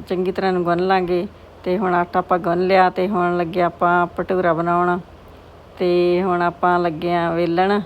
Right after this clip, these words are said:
ਤੇ ਹੁਣ ਭਟੂਰਾ ਵੇਲ ਕੇ ਤੇਲ ਹੋ ਗਿਆ ਗਰਮ ਤੇ ਕੜਾਹੀ ਵਿੱਚ ਪਾਤਾ ਤੇ ਆਪਣਾ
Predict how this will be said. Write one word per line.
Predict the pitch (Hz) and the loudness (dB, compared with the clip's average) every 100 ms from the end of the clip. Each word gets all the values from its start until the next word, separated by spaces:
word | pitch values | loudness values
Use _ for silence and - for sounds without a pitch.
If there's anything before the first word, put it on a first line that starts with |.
| - - - - - - - | -8 -20 -20 -20 -20 -20 -6
ਤੇ | 185 196 | -2 -2
ਹੁਣ | 190 | -2
ਭਟੂਰਾ | - 202 196 180 | -2 0 2 4
ਵੇਲ | 180 170 175 | 2 0 -2
ਕੇ | - 185 185 180 | -2 0 0 -2
ਤੇਲ | 185 185 | -2 2
ਹੋ | 190 | 2
ਗਿਆ | 170 | 0
ਗਰਮ | 170 170 175 175 | 0 0 0 -2
ਤੇ | 170 | -4
ਕੜਾਹੀ | 175 175 185 | 0 2 2
ਵਿੱਚ | 185 175 | -2 -2
ਪਾਤਾ | 170 165 165 180 196 - - - - | 2 2 4 2 0 -8 -20 -20 -6
ਤੇ | 185 180 | 0 2
ਆਪਣਾ | 180 185 196 | 2 2 2